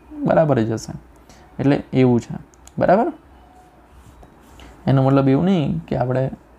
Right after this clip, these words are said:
બધા સીટ, મતલબ સીટ બેલ્ટ બાંધેલો છે એટલે કાગળિયા ના હોય એવું ના હોય,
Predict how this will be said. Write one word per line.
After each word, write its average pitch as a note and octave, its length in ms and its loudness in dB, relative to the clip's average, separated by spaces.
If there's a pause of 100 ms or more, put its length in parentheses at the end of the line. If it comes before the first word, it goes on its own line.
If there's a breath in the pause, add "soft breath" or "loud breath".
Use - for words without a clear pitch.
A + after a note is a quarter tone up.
(180)
બધા B2 320 0
સીટ, A#2+ 340 -6
મતલબ B2 260 0 (1040 loud breath)
સીટ C3 340 -2
બેલ્ટ C3 240 4
બાંધેલો A#2 440 0
છે B2+ 60 0
એટલે B2 180 0
કાગળિયા B2+ 440 -2
ના A#2+ 160 0
હોય B2+ 160 2
એવું C3 120 -2
ના D3+ 100 -4
હોય, C3 260 -2